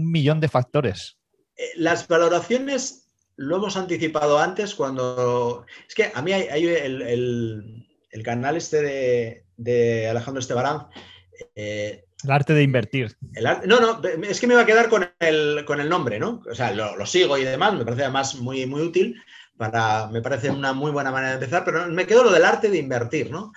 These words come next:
Speaker 1: Es, es que es un
Speaker 2: Entonces,
Speaker 1: arte,
Speaker 2: eh,
Speaker 1: es un arte.
Speaker 2: yo, exactamente, es que es el arte de invertir y como yo, para mí, para mí no existe la inversión sin valoración, yo diría el arte de la valoración.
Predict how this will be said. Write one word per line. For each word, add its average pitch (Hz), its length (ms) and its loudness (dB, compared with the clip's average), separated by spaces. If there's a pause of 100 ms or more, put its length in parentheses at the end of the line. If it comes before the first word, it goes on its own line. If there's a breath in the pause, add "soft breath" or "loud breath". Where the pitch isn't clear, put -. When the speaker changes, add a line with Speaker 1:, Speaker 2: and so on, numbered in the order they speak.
Speaker 1:
Es, 123 160 -6
es 117 140 0
que 147 60 2
es - 60 6
un 165 60 4
Speaker 2:
Entonces, 120 60 4
Speaker 1:
arte, 147 280 6
Speaker 2:
eh, - 60 -4
Speaker 1:
es 110 120 -12
un 120 60 2
arte. 101 300 -4 (300)
Speaker 2:
yo, 131 160 0
exactamente, 233 840 0
es - 100 -4
que - 80 -4
es 196 80 -2
el 175 100 4
arte 240 220 4
de 254 80 0
invertir 247 500 2
y 170 80 -6
como 156 200 0
yo, 202 180 4
para 208 160 4
mí, 226 180 2
para 156 220 0
mí 175 100 0
no 220 100 2
existe 202 360 -4
la 196 80 2
inversión 190 380 -2
sin 190 180 -4
valoración, 190 540 0 (200 loud breath)
yo 165 120 2
diría 190 260 6
el 170 80 4
arte 156 300 2
de 127 80 2
la 120 80 2
valoración. 95 580 -6